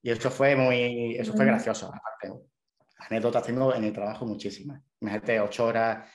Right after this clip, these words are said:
Speaker 1: eh, en cada turno de, de trabajo, ocho horas en el coche patrulla, dando vueltas por, por el municipio y eso, pues, ves cosas de todo tipo, eh, historias de todo tipo, tanto buenas como desagradables.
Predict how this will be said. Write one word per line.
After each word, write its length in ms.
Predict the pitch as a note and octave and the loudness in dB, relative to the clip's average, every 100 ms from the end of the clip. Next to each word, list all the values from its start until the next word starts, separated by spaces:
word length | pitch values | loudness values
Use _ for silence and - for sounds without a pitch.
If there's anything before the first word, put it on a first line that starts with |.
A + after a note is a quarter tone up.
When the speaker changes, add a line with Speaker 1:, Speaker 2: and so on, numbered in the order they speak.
| _ _ | _ _
Speaker 1:
eh, 560 | - A#2 A2+ A2 A2 G#2+ | 0 2 4 2 0 -2
en 80 | G#2+ | -2
cada 240 | G#2+ A2+ A#2 | 2 2 2
turno 500 | B2+ A#2 G#2+ G#2 G#2 | 0 2 0 0 -2
de, 360 | G#2+ G#2+ G#2+ | -2 -2 -4
de 100 | G#2+ | -4
trabajo, 400 | A2 A2+ B2 - A2+ | -2 0 0 -2 -6
ocho 180 | - A2 | -4 -2
horas 220 | A2 A2 | 0 0
en 100 | G#2+ | -2
el 60 | |
coche 220 | G#2+ G#2 - | -6 -8 -6
patrulla, 500 | G#2 A#2+ A2+ F#2+ - _ _ _ _ _ _ _ _ | -6 -4 -2 -2 -4 _ _ _ _ _ _ _ _
dando 400 | G#2 G#2+ A2 A2+ | -4 0 2 2
vueltas 400 | A2+ A#2+ A2+ A2 | 2 2 0 -4
por, 640 | - A2 A2 A2 G#2+ A2 - _ _ _ - | -2 -2 0 -2 -4 -6 -10 _ _ _ 2
por 160 | B2 | 2
el 80 | A2+ | 4
municipio 720 | A2+ A#2 A2 B2+ B2 B2 A#2 | 2 0 0 -2 -2 -2 0
y 80 | A#2 | 0
eso, 260 | B2 - C3 | -2 -4 -2
pues, 340 | A#2 G2 G2 - G#2 A#2 | 0 -2 -4 -10 -16 -12
ves 200 | C#3 - | -10 -8
cosas 640 | A2+ G#2 A2 G#2+ G#2+ G#2 | -8 -6 -4 -2 -2 -4
de 80 | G#2 | -4
todo 220 | G#2+ G#2+ | -4 -4
tipo, 640 | C3+ C#3 C#3 C#3 C#3+ C#3+ C#3 | -2 -2 0 0 0 0 0
eh, 300 | A2 G#2 G2+ | -2 -2 -6
historias 400 | G2 - G#2+ G#2+ | -6 -4 -2 -2
de 60 | |
todo 160 | A2 A2+ | -2 -2
tipo, 360 | C#3+ C#3+ E3+ E3+ - _ _ | -2 0 0 -2 -12 _ _
tanto 380 | - A2+ G#2+ A2+ | -2 -2 0 2
buenas 300 | A2+ C3+ C#3+ | 4 2 0
como 400 | C#3 A2+ G#2 G#2 | 0 0 0 0
desagradables. 600 | G2 - F2+ F#2 F#2 D#2+ | -2 -6 -4 -4 -4 -8